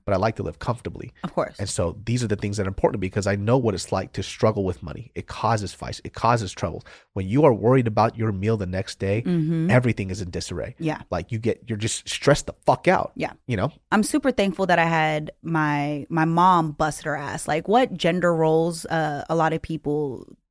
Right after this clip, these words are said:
Speaker 2: think is normal, I didn't grow up around, right?
Speaker 1: Yeah,
Speaker 2: So,
Speaker 1: same with my mom.
Speaker 2: yeah, I had a stay-at-home dad. My dad raised me. My dad, everything. And always let me know he would do anything for me. I played travel balls, two thousand dollars a season. They believed in me. I,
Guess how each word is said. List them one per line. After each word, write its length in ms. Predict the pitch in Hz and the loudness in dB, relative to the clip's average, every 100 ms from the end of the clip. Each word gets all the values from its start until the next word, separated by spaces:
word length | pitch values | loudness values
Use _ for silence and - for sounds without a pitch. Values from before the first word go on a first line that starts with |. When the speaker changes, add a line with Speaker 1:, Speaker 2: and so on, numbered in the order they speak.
| - | -2
Speaker 2:
think 280 | 175 170 170 | 0 0 -4
is 160 | 151 | -2
normal, 360 | 156 160 170 190 | 0 2 2 2
I 160 | 165 175 | 2 2
didn't 220 | 170 151 | 2 0
grow 180 | 147 143 | -2 -4
up 100 | - | -6
around, 240 | - - | -10 -8
right? 140 | 143 139 | -4 2
Speaker 1:
Yeah, 140 | 143 | 4
Speaker 2:
So, 120 | 180 | 6
Speaker 1:
same 80 | 127 | 4
with 80 | 127 | 4
my 140 | 127 | 0
mom. 260 | 139 95 117 147 | 0 -2 -6 2
Speaker 2:
yeah, 240 | 208 110 | 4 4
I 60 | 196 | 2
had 100 | 240 | 2
a 40 | |
stay-at-home 400 | - 196 180 175 | 4 4 4 4
dad. 320 | 165 196 - | 4 2 0
My 140 | 160 208 | 0 2
dad 360 | 214 220 165 | 6 4 4
raised 420 | 160 190 202 147 151 | 2 2 0 -2 2
me. 320 | 160 147 - | 2 2 -2
My 260 | 156 165 240 | 0 2 4
dad, 360 | 202 135 - - _ | 4 2 0 -8 _
everything. 800 | 202 240 208 165 160 - - - - _ _ - | 6 6 6 -4 -6 -10 -16 -16 -20 _ _ 0
And 320 | 175 165 165 - | 4 4 2 4
always 360 | 208 240 214 202 | 8 8 6 4
let 140 | 180 | 4
me 120 | 175 | 4
know 300 | 165 190 139 | 4 4 2
he 220 | 160 226 214 | 0 0 0
would 180 | 185 | 0
do 200 | 165 160 - | 0 -2 2
anything 480 | 214 240 220 170 160 | 4 4 4 0 -2
for 180 | 143 151 | -2 -6
me. 200 | 131 - - | -6 -6 0
I 240 | 196 240 214 | 4 4 4
played 220 | - 214 | 0 -2
travel 260 | - 196 202 | 2 2 6
balls, 260 | 185 180 - | 6 4 2
two 140 | 240 | 2
thousand 240 | 233 220 | 4 4
dollars 300 | 220 214 185 | 4 4 2
a 40 | 170 | -4
season. 580 | - 214 269 185 - 156 | -2 2 2 0 -4 2
They 100 | 226 | 4
believed 480 | 214 175 202 254 170 | 6 4 2 0 0
in 80 | |
me. 160 | 151 269 | -4 0
I, 240 | 185 254 | 2 2